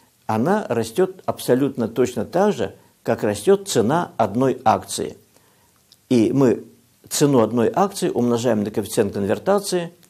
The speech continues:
в нашем примере э, он равен десяти,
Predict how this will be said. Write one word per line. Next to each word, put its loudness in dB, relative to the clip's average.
в -8
нашем 0
примере -2
э, 2
он 4
равен 0
десяти, -6